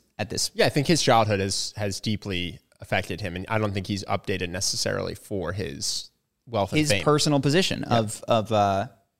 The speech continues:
Speaker 1: "No cop's gonna fuck with you, man. When was the last time a cop fucked with you?" Like, I, I, I was, yeah, there was just parts where I was just confused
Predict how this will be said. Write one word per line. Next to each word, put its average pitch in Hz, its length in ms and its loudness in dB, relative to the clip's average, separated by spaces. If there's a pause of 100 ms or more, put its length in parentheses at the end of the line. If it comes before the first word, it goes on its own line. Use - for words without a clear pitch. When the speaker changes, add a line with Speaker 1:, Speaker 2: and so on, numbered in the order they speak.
(180)
Speaker 1:
"No 139 100 -10
cop's 156 240 -4
gonna 151 120 0
fuck 165 200 -2
with - 120 -6
you, 90 60 -2
man. 98 260 -4 (480)
When 127 80 -18
was 139 80 -6
the 147 40 0
last 139 140 0
time 147 100 -4
a 139 40 -6
cop 147 160 -6
fucked 147 220 -8
with 110 120 -12
you?" - 80 -10 (240)
Like, 117 320 -4
I, 117 220 2
I, 110 200 2 (520)
I 110 320 0 (880)
was, 127 400 0
yeah, 147 240 4
there 120 120 4
was 120 100 2
just 143 140 0
parts 139 180 4
where 120 60 4
I - 20 4
was 107 140 -4
just - 240 -2
confused 117 680 -4